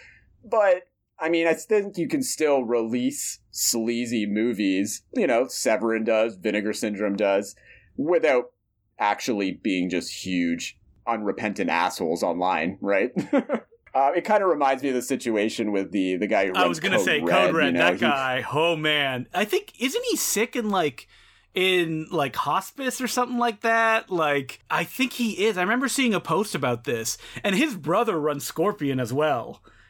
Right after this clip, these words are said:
Speaker 2: 'Cause they, like, split
Speaker 1: Yeah,
Speaker 2: off.
Speaker 1: well,
Speaker 2: Yeah.
Speaker 1: now
Speaker 2: The
Speaker 1: Exactly, and Code Red stuff is now distributed by, like, Kino, yeah, under the Scorpion label, so it's kind of been taken over by that. He doesn't do it independently anymore, so I don't know how much,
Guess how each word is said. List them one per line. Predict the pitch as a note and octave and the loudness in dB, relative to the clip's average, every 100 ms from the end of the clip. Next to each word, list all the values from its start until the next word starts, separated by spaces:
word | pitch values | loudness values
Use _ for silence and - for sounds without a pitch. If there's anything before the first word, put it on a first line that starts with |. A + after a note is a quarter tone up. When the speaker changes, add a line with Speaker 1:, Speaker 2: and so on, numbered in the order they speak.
| _ | _
Speaker 2:
'Cause | - F3 | -4 -2
they, | F3+ | 0
like, | F#3+ E3 | 0 -2
split | - F#3+ E3 | -2 2 4
Speaker 1:
Yeah, | B2 C#3+ C#3 A2+ | 6 6 6 4
Speaker 2:
off. | G#2+ | 6
Speaker 1:
well, | |
Speaker 2:
Yeah. | A2+ A#2 | 4 6
Speaker 1:
now | C3 C3+ B2+ A#2 | 6 6 4 4
Speaker 2:
The | C#3+ F#3 _ _ _ _ _ - | 0 -4 _ _ _ _ _ -4
Speaker 1:
Exactly, | B2 C#3+ D3+ D#3+ B2+ | 0 2 2 4 0
and | A2+ | 0
Code | - D3+ C3+ | 0 2 4
Red | B2 B2 | 2 2
stuff | - A#2 A2+ | 2 0 0
is | G#2 | 0
now | G#2+ | 2
distributed | G2 F#2+ - D3 C3+ A2 | 2 -2 -2 0 2 0
by, | F#2+ G2 | 2 2
like, | F#2+ F#2+ - | 4 0 -2
Kino, | - A2 G2 F#2 F2+ F2+ F2 _ | -2 0 2 4 4 2 -2 _
yeah, | B2 G#2 F#2 | 0 2 2
under | A#2 A2+ G#2+ | 0 0 -2
the | G2+ | -2
Scorpion | - A2+ G2+ A2 F#2 | -2 -2 0 0 0
label, | F2+ F2+ F#2 F2+ | 2 2 0 -2
so | - G#2+ G2+ G2 - - _ | 0 2 2 0 -6 -20 _
it's | B2 - | -6 -2
kind | C#3 B2+ | 0 0
of | |
been | A2 G#2 | 0 -2
taken | C#3 B2 G#2 | -2 -2 -2
over | G#2 A2+ | -2 0
by | F#2+ F2+ | 2 2
that. | E2+ F#2+ | 2 2
He | |
doesn't | A#2 A2 F#2+ | 0 -2 -4
do | G#2+ G#2 | -2 0
it | |
independently | G2 F#2 - G#2+ G#2+ E2 E2+ | 0 -2 -2 -2 -2 -2 0
anymore, | E2 E2 D#2 D#2 | 0 0 0 -2
so | D#2 F#2+ | 0 0
I | F#2+ | 2
don't | G2 | 0
know | G2 F#2 F2 - | 2 2 2 0
how | F#2+ F#2 | 0 0
much, | F#2 F2+ - - | 0 -2 -4 -10